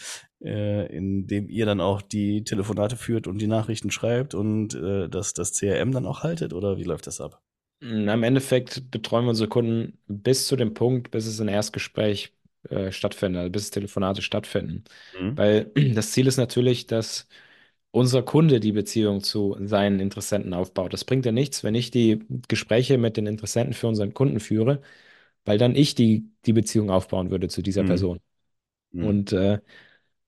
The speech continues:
Speaker 2: ja, gerade im Beratungsumfeld oder auch, ja, gerade im Beratungsumfeld, wo wir die, die, ähm, Aktivitäten teilweise selbst übernehmen, ist ja unabdingbar, das Vertrauen selbst aufzubauen, die Beziehung
Speaker 1: Ja.
Speaker 2: selbst aufzubauen,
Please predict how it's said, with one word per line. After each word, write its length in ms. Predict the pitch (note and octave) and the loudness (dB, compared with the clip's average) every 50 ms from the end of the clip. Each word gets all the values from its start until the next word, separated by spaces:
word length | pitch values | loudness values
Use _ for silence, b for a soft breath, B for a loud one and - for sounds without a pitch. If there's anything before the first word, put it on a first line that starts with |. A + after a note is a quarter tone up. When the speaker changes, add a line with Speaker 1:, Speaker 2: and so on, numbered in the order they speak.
| _ _ _ | _ _ _
Speaker 2:
ja, 160 | - G#2+ A#2+ | 2 2 4
gerade 280 | B2 - A2+ A2+ B2 C3 | 4 4 4 6 6 6
im 80 | A#2+ | 6
Beratungsumfeld 1000 | A2 A2+ G#2+ A#2 A#2+ C3 A#2+ - A2+ A2+ A2+ A2 - B2 A#2 A2+ A2+ A2+ G#2 - | 6 4 4 4 2 2 0 0 0 0 0 0 0 0 2 2 2 0 0 -2
oder 180 | G#2 G2+ G#2 - | -4 -6 -4 -2
auch, 240 | A2 A2+ A2 A2+ - - - - _ _ _ _ _ _ _ _ _ _ - | -2 -2 -4 -4 -10 -18 -20 -20 _ _ _ _ _ _ _ _ _ _ 2
ja, 160 | G#2+ A2+ A2 | 4 4 6
gerade 300 | G#2+ G#2+ - - A#2+ B2 | 4 2 2 4 4 4
im 40 | A#2 | 4
Beratungsumfeld, 600 | G#2 G#2 B2 C3 C3 B2 C3 A#2+ - A#2 A2 G#2+ | 4 4 4 2 2 0 -2 -2 0 0 0 0
wo 100 | A2+ A2+ | 2 2
wir 80 | A#2 G#2 | 2 2
die, 440 | A2 G#2+ G#2 G#2 G2+ G2+ - - - _ - - A#2+ - _ _ _ | 2 2 0 0 -2 -4 -6 -14 -20 _ -20 -20 -20 -20 _ _ _
die, 460 | - - G2+ G2 G2 G2 F#2+ F#2 F2+ F2+ | -20 -10 -8 -6 -4 -4 -4 -4 -4 -4
ähm, 280 | - - - A2+ - | -4 -6 -6 -6 -6
Aktivitäten 600 | - G#2+ - - G#2+ G#2+ G2+ - - A2+ - - A2 | -6 -6 -2 0 0 0 0 0 2 0 0 2 2
teilweise 340 | - A2+ G#2+ A2 G#2 G#2+ | 0 2 4 4 2 4
selbst 240 | G#2+ G#2+ G#2 - - | 4 2 2 2 2
übernehmen, 440 | - G#2+ G2+ G2+ G#2+ A2+ A#2+ B2 B2 - | 2 2 4 4 4 4 4 2 0 -2
ist 180 | - G#2+ G#2 | -4 0 0
ja 80 | A2+ A#2 | 0 -2
unabdingbar, 840 | - C3 B2+ C3 B2+ A#2 A2 A2 _ _ - A#2+ B2+ B2 A2+ A2+ G#2 | 2 2 2 4 4 0 -2 -6 _ _ 0 2 2 2 0 -2 -2
das 160 | A2 G2+ - | -4 -6 -6
Vertrauen 460 | - A2 G2+ - - G2 G#2+ G#2+ G#2 | -6 -8 -8 -6 -4 -2 -2 0 0
selbst 280 | G2+ G#2 G#2 - - - | 0 0 -2 -2 -2 -4
aufzubauen, 580 | - F#2+ - - - - G2 G#2 A2 A2+ A2 | -4 -4 -2 -4 -4 -2 -2 -2 0 -2 0
die 120 | G2 G#2 G2+ | 0 -2 -2
Beziehung 320 | G2 G2 - F#2 G2+ G#2 | -2 -4 -6 -4 -4 -2
Speaker 1:
Ja. 40 | G2+ | 0
Speaker 2:
selbst 260 | G#2 G2+ G2 - - - | 0 -2 -2 -2 -8 -8
aufzubauen, 520 | - G#2 G2+ - - F#2 F#2 F#2 G2+ G2+ | -8 -8 -8 -6 -6 -6 -4 -4 -4 -4